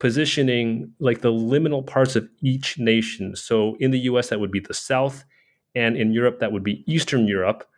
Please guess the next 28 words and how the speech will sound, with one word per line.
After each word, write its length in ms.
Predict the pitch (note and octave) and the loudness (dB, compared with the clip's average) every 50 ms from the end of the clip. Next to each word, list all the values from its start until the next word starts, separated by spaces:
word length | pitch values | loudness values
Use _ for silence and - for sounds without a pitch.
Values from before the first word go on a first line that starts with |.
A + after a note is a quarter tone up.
| _ _ _ _ _ - - | _ _ _ _ _ -6 -2
Um, 380 | A#2 A2+ A2+ A2 A2 G#2+ G#2 _ - | 2 2 2 2 2 -2 -4 _ -8
minority 460 | - B2+ C3 C#3+ D#3+ F3 F#3 E3+ D#3+ | -4 0 0 2 2 2 2 0 -2
rights 340 | D3 C#3+ C#3+ C#3 C#3+ C#3+ - | 0 0 0 0 0 -2 -6
is 120 | A#2 G#2+ | -12 -8
really 520 | A#2 B2 B2+ C3+ C#3+ D#3 E3 D#3+ D#3 D3+ B2+ | -8 -4 -4 -4 -2 0 2 2 2 2 2
important 480 | A#2+ A#2+ - - B2+ B2+ - - - | 0 -2 -2 0 0 0 0 0 0
in 120 | A#2 A2 A2 | 2 2 2
framing 680 | A2+ - - - C#3+ C#3+ D3 C#3 C3+ C3 B2+ A#2 A2 | 0 -4 -6 -4 -2 0 2 2 2 2 2 0 0
those 380 | A2+ A#2+ A#2 B2+ C3 B2 A#2 A#2+ | 2 2 2 4 2 0 -2 -6
liminal 440 | A#2 A#2 B2 B2+ C3 B2+ B2 A#2+ A#2+ | -4 -2 0 2 2 2 2 0 -2
parts 340 | - - A#2 A#2 A#2 - - | -2 0 2 2 2 0 -4
of 80 | G#2 - | -6 -2
each 280 | - A2+ A2 - - | -2 -2 -2 0 2
nation 320 | G#2+ G#2 G#2 - - A2 A2 | 4 4 4 4 2 0 0
as 140 | A2 G2 - - | 0 -2 -4 -4
areas 440 | - B2 A#2+ A#2+ A#2 A2+ G#2+ G2+ - - | -2 0 0 2 2 2 2 0 -2 -8
where 380 | - G#2 G#2 G#2+ G#2 G2+ G2+ G2 _ _ _ _ _ _ | -6 -2 0 2 2 2 2 -2 _ _ _ _ _ _
they 100 | - G#2+ | -4 -4
had 280 | F#2+ - A2 A2 A2+ A2+ | -4 0 0 0 0 2
to 80 | - G#2+ | 0 -2
lift 360 | G2+ G2+ G#2+ G#2 - - - | 0 2 0 -2 -2 0 2
up, 340 | A2 G#2 G#2 - _ _ _ | 2 2 2 0 _ _ _
for 220 | _ - - A2+ G#2 | _ -2 2 4 4
instance, 380 | G#2 G#2+ - - G2 F#2+ - | 4 4 2 -4 -4 -4 -2
their 140 | - G2+ F#2+ | -2 -2 0
treatment 460 | G2 - - - G#2 A2+ G2+ G2 - | 0 -2 -4 -4 -4 -4 -6 -8 -8
of 80 | G2 F#2 | -8 -6
minorities. 760 | F#2+ F#2 F#2 F#2 F#2 F#2 F#2 F2+ - - _ - - - | -4 -2 -2 -2 0 -2 -2 -4 -6 -12 _ -20 -20 -20